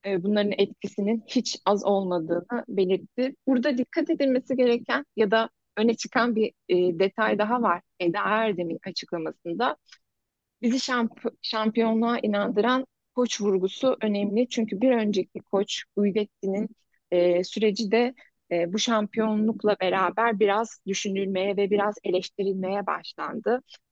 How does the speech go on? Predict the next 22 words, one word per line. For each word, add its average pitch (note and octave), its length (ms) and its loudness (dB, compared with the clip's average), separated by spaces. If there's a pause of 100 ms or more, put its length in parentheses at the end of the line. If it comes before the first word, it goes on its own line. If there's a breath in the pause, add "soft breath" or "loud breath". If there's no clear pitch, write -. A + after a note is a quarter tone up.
(160)
Guidetti, A3+ 880 2 (160)
e, F3+ 40 4 (640)
bu G#3+ 80 -2
sene G3+ 260 -4
ayrıldı. G3+ 540 2
Onun G#3 360 -2
yerine, G3 500 0 (400 soft breath)
e, E3+ 640 0 (640)
Santarelli G3 720 0
başına E3+ 300 -4
geldi D#3+ 680 0
takımın F#3+ 520 -2 (340 loud breath)
ve A3+ 120 4
ikisi - 300 -2
arasında G#3+ 380 0
tabii F#3 300 0
ki - 140 -20
de A#3 300 2
bir G#3+ 120 0
kıyaslama F#3+ 600 0
olmaya F#3 440 0
başladı. E3 680 -2